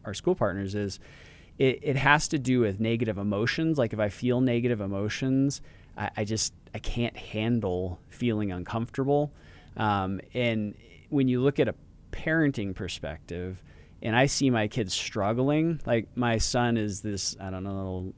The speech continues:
Lego master. Like, he's amazing with Legos. And, and he's doing, like, a sixteen plus Lego, like, sixteen-year-old plus Lego, and he's six.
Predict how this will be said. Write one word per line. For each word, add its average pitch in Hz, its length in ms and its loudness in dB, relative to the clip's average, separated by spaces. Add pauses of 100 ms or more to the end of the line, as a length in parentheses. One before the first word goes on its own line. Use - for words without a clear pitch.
Lego 101 500 -4
master. 98 680 -4
Like, 101 160 -8
he's 107 240 -6
amazing 98 460 -2
with 95 140 -6
Legos. 101 420 -2 (420)
And, 123 420 4
and 127 200 2
he's 165 240 2
doing, 170 160 4
like, 131 140 2
a 101 60 -2
sixteen 135 560 2
plus 113 420 -2
Lego, 98 340 -2
like, 104 140 -2
sixteen-year-old 107 580 0
plus 98 300 -2
Lego, 92 300 -2
and 95 120 -4
he's 113 160 -2
six. - 460 -8